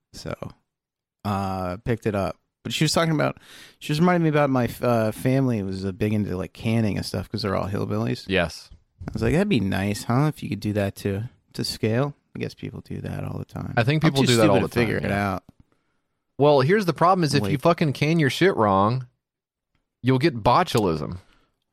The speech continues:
Speaker 2: So there actually is, like,
Speaker 1: Yeah,
Speaker 2: a risk.
Speaker 1: I read that. I read that as well. <laughs>
Speaker 2: I can remember that. I can remember going down in my
Speaker 1: And I
Speaker 2: grandmother's, uh, basement, and there would be jar upon jar upon jar of green beans.
Speaker 1: Mm-hmm. Yeah.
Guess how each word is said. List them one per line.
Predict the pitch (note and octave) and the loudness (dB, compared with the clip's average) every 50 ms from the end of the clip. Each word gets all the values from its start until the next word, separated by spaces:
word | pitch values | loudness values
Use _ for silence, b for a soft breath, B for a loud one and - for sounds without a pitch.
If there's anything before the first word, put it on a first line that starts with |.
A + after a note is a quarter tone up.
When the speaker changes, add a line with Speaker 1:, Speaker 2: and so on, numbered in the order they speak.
| - | -2
Speaker 2:
So | - C#3+ | 0 2
there | D3+ D#3+ F#3 | 4 6 4
actually | A3 A3+ - - E3+ E3 | 4 4 4 4 6 6
is, | E3 - | 6 6
like, | D#3 B2+ | 4 4
Speaker 1:
Yeah, | G#2+ A#2 | 4 4
Speaker 2:
a | |
risk. | G#2+ G2+ G#2 B2+ E3+ D3+ - - - | 4 6 6 6 6 4 2 2 0
Speaker 1:
I | A2+ A2 | 0 0
read | A2 A2+ A2 G#2 - | 0 0 -2 -2 -2
that. | G2+ G2+ G2 G2+ - _ _ _ _ _ _ _ _ _ _ _ _ - | -4 -2 -2 -4 -6 _ _ _ _ _ _ _ _ _ _ _ _ -8
I | - A#2+ | -6 -4
read | A#2+ A#2+ A#2+ A2+ A2 G#2+ | -2 0 0 -2 -2 -2
that | A2 G#2 G2 G2 | -4 -4 -4 -4
as | G2 G2 | -6 -8
well. | G2+ G#2+ A2 A2 - G#2+ G#2+ - B B B B B | -8 -8 -6 -6 -6 -6 -6 -8 B B B B B
<laughs> | _ _ _ _ _ - | _ _ _ _ _ -2
Speaker 2:
I | F#2+ A#2+ C3+ | 0 0 0
can | - F#3+ | 0 0
remember | F3 C#3 B2+ - G#2 G2+ | 2 2 2 4 4 4
that. | F#2+ G2 G2 G#2 A2+ - | 4 6 6 6 6 6
I | - A2+ | 4 4
can | B2 C#3+ | 4 2
remember | D3 D3 C3+ B2 | 2 2 2 4
going | A#2+ A#2+ B2 B2 | 4 4 4 6
down | B2 A#2+ A#2+ | 6 4 4
in | A#2 | 4
my | A2+ A2 G#2+ | 4 4 2
Speaker 1:
And | G2+ F2+ | 2 4
I | - | 4
Speaker 2:
grandmother's, | G#2 G#2+ - - A2+ A2 A2 G#2+ G#2 F#2+ | 4 6 6 6 6 4 4 4 4 4
uh, | G#2 G2 G2 | 4 4 4
basement, | F2+ E2 G2 G2+ A#2+ - - C#3 C3 B2 | 4 4 2 2 2 2 0 0 0 2
and | A2+ G#2+ | 2 2
there | G#2 G#2 | 4 4
would | G2+ G2 F2 | 2 2 2
be | F#2 G2 G2 F#2+ F#2+ F#2 F#2 E2+ - F#2+ | 2 2 2 2 2 0 0 -2 -4 -8
jar | F#2 F#2 A2 A#2 B2 C3 C#3 C3+ | -2 2 4 4 6 6 6 4
upon | C3 B2+ C3 B2 A#2 G#2+ G#2+ | 4 2 2 2 2 2 2
jar | F#2 G#2 A2 A2+ A2+ | 2 4 4 4 4
upon | A#2 G#2 - A#2 A2 G2+ F#2+ F#2 | 4 2 2 2 2 2 2 2
jar | F#2 G2+ G2+ G#2 G2+ F#2+ F2+ F2 | 4 6 6 6 6 6 4 4
of | - F2 F2+ F#2 | 4 2 0 0
green | F2 F#2 G2 G#2 G#2+ A2 A2 G2+ | -2 -4 -2 -2 -2 -2 -2 0
beans. | E2+ F#2+ G2 F#2+ F2+ D#2+ C2+ C2 D2+ - - - - _ _ _ _ _ _ _ _ _ _ _ _ _ _ _ _ _ _ _ _ _ - | 0 0 0 0 -2 -4 -4 -6 -6 -8 -10 -14 -16 _ _ _ _ _ _ _ _ _ _ _ _ _ _ _ _ _ _ _ _ _ -4
Speaker 1:
Mm-hmm. | C3 B2+ B2 C3+ B2+ B2 C3+ C#3 C#3+ D3+ _ _ - | -4 -2 -2 -2 -2 -2 -4 -6 -10 -16 _ _ -8
Yeah. | - G#2+ G#2 G2 F#2+ - | -6 -4 -4 -4 -4 -6